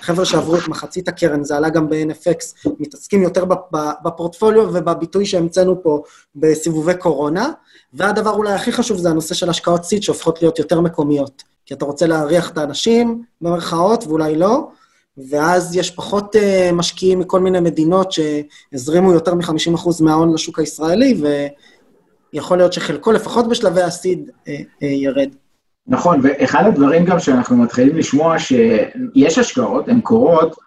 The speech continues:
Speaker 2: אבל התנאים משתנים, אה, ולאט לאט ה-, הסיבובים נהיים קצת יותר קשוחים,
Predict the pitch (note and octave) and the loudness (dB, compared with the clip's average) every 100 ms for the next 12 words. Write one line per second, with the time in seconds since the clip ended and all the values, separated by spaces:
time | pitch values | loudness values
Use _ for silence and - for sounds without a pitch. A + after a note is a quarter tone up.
0 | _ - A2+ A#2+ A#2+ B2+ B2+ D3 D#3+ - | _ -4 0 2 2 4 4 4 0 2
1 | C3 B3 B3+ - _ _ _ - A2 A2 | 6 8 8 4 _ _ _ 2 4 6
2 | A2 G2+ A2+ A2 B2+ - D#3+ D#3+ - C3 | 4 4 4 4 4 2 2 2 4 4
3 | B2+ B2 A#2 A#2+ - A2+ A2 D#3 D3 D3 | 6 4 2 -2 0 0 0 2 2 0
4 | - B2+ A#2 C3+ - - A2 D3 E3 | 0 2 4 2 0 -4 -2 0 0